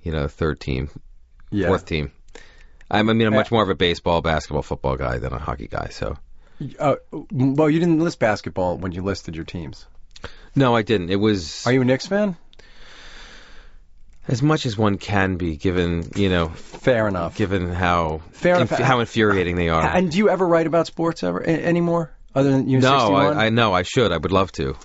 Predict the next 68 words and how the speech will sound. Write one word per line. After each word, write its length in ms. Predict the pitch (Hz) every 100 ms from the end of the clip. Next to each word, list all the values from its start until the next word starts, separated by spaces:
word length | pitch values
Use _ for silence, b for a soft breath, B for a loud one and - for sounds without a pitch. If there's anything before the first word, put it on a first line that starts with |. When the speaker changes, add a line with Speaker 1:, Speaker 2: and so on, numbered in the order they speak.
| -
Speaker 2:
I 120 | - 131
can't 180 | 196 170
believe 160 | 175
you 60 | 170
don't 120 | 160
write 160 | 156 147
for 80 | 139
Grantland. 540 | 147 190 - 78 - - - - b b b b
Which, 160 | 143 131
you 60 |
know, 80 | 147
Bill 180 | 120 143
Simmons, 680 | - 151 156 151 147 - - -
uh, 160 | 139
who 160 | 135 139
I 100 | 135
think 140 | 143
is 60 | 117
the 60 | 113
be-, 100 | 87
you 100 | 135 117
know. 60 |
Speaker 1:
Bill's 220 | 117 139 113
the, 80 |
Bill's 360 | 92 107 120 123
the 40 | 107
best. 320 | 120 80 -
Are 20 |
you 60 | 87
kidding 220 | 98 98
me? 140 | 120 117 90
Bill's 200 | 98 92
the 80 |
best. 380 | 85 87 - - - -
Speaker 2:
And 100 | 107
Speaker 1:
Well, 200 | 107 104
you 100 | 113
know, 60 | 107
you'll 180 | 107 104
put 160 | 117
in 60 | 104
a 40 |
good 140 | 104 98
word 160 | 101
for 100 | -
me. 140 | 78 76 -
Speaker 2:
I 100 | 98
think 140 | 101 113
you've 100 | 107
just 160 | 123 110
done 140 | 123
it 80 | 120
for 100 | 127
yourself. 380 | 113 - 127 107
Uh, 260 | 127 127
thanks, 380 | - 143 131 113
Hank 260 | 85 120 131
Steinberg. 320 | 135 127 127
Guys, 220 | 139 123
watch, 380 | 113 139 151 -
uh, 400 | 156 151 151 147
The 160 | 113 135
Last 540 | 135 143 151 - -
Ship 400 | - - 131 127 - b b b b -
on 280 | 127 127 120
T 240 | - 165
N 160 | 160 151
T. 540 | - 143 135 131 117